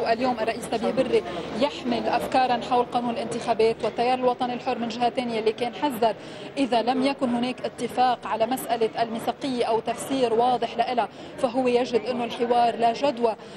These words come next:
من استمرا-، استمراره. هل سيبدأ الرئيس نبيه بري بمسألة الميثاقية؟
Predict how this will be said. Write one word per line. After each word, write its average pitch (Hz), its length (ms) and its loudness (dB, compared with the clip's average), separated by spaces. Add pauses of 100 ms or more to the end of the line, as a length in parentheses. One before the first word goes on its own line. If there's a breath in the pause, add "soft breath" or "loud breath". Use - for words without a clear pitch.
(120)
من 247 120 0
استمرا-، 240 640 0
استمراره. 233 640 2 (300 loud breath)
هل 285 160 0
سيبدأ 254 480 0
الرئيس 240 360 -2
نبيه 240 180 0
بري 247 200 2
بمسألة 233 500 0
الميثاقية؟ 233 600 -2